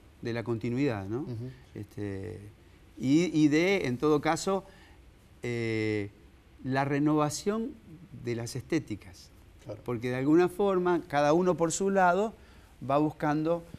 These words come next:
Speaker 1: el modo de cómo, cómo hace con su lenguaje para expresar,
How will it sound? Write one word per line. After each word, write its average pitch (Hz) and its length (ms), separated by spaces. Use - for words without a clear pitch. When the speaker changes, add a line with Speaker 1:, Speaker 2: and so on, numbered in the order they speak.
Speaker 1:
el 120 220
modo 151 340
de 127 360
cómo, 175 600
cómo 170 300
hace 160 240
con 135 160
su 139 160
lenguaje 143 600
para 107 640
expresar, 131 760